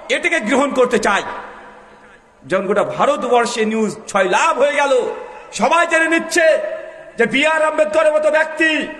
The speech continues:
এত একজন জ্ঞানী পণ্ডিত ব্যক্তি,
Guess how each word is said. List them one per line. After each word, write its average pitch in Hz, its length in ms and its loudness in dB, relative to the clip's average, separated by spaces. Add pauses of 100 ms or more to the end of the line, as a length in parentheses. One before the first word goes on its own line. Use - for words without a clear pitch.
(400)
এত 277 240 -2
একজন 294 300 2
জ্ঞানী 277 300 0 (100)
পণ্ডিত 285 280 0
ব্যক্তি, 277 600 -2